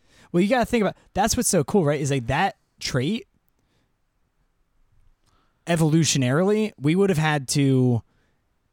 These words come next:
as, as a creature, go from the sea to the land on all fours to a creature that is standing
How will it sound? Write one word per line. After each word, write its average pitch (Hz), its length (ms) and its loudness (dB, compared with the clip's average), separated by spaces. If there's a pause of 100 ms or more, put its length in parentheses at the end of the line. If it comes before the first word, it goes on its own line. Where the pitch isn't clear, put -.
(160)
as, 147 440 -2
as 147 180 -2
a 143 40 -2
creature, 127 680 -2 (360)
go 147 200 0
from 175 380 -2
the 180 100 0
sea 143 580 0 (100)
to 196 220 0
the 175 140 2
land 123 720 -4 (400)
on 139 160 -2
all 143 200 0
fours 117 800 -6 (360)
to 131 540 0 (260)
a 151 80 -2
creature 165 500 -2
that 139 140 0
is 120 160 -2
standing 123 920 0